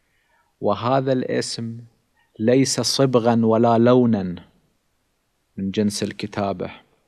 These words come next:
هذا الاسم ليس من المادة الكثيفة،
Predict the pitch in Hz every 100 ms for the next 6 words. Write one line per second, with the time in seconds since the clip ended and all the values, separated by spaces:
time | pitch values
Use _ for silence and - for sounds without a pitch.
0 | _ _ _ _ _ _ _ _ - -
1 | - - _ - 113 113 110 113 - 151
2 | 151 - 147 151 - 127 160 170 139 -
3 | 135 131 127 123 117 113 117 117 117 113
4 | 107 104 101 107 95 - 113 104 - 101
5 | - 120 113 - 101